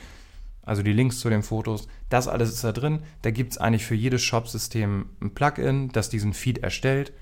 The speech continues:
Den liest man dann ein, also man verknüpft das mit dem Google Merchant Center und dann kann man einstellen, jede Nacht um zwölf liest du bitte den Feed aus, guckst nach neuen Produkten, guckst nach Verfügbarkeit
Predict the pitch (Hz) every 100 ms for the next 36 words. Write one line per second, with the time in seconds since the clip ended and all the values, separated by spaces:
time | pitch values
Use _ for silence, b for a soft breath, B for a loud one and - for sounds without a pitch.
0 | b b b b b - - - - -
1 | - - - - - - - - 127 127
2 | 127 - 113 127 120 123 117 107 101 95
3 | - 98 147 170 110 101 95 104 - 135
4 | - 80 78 - - 113 110 110 107 104
5 | 131 - 135 139 131 120 110 104 104 120
6 | 107 104 110 - 107 104 107 123 110 104
7 | - - - 117 117 117 b b b b
8 | b b - 127 127 131 117 113 104 98
9 | - - - 117 113 - 120 - 107 113
10 | 107 - 107 117 123 110 120 - 113 101
11 | - - 120 117 110 - 107 101 98